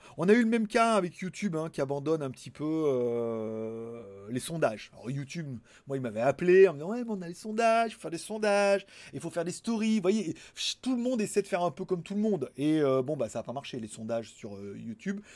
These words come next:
Personne en fait, ça doit leur bouffer de la ressource et du temps compliqué à gérer, à modérer. Donc ils annulent ça, et il y a de fortes chances que les stories YouTube disparaissent aussi, puisque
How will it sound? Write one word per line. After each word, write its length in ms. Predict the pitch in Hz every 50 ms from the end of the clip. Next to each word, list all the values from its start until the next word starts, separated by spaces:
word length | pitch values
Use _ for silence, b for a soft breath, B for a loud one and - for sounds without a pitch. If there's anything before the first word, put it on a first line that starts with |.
| B B B B
Personne 300 | - - - - 151 139
en 80 | 123 113
fait, 320 | - - 160 180 185 -
ça 60 | 135
doit 100 | 117 117
leur 140 | 113 107 107
bouffer 260 | 113 131 131 - 160
de 60 | 127
la 60 | 120 110
ressource 580 | 101 113 147 135 - - 170 170 156 - -
et 60 | 131
du 140 | 110 113 120
temps 360 | - - 147 143 139 131 113 101 -
compliqué 420 | - 143 131 - 131 - - 151
à 100 | 123 220
gérer, 300 | 214 - - 135 127 147
à 80 | 135 117
modérer. 460 | 123 135 147 151 139 151 208 247 240 B B B B B B B B B B B - - - _ _ _ _ _ -
Donc 240 | 165 165 233 240 -
ils 140 | 202 170 202
annulent 220 | 196 190 190 170
ça, 340 | - - 190 190 214 233 226 -
et 240 | 175 202 220 226 220
il 60 | 190
y 80 | 175
a 20 | 165
de 60 | -
fortes 220 | - 180 - -
chances 220 | 151 - 185 180 -
que 100 | - 151
les 60 | 139
stories 400 | - - - - 170 143 165 180
YouTube 460 | 170 151 147 156 143 - - 190 165
disparaissent 540 | 143 139 131 - - 156 135 139 135 131 -
aussi, 280 | 160 - - 185 175 147
puisque 340 | - - 117 - - -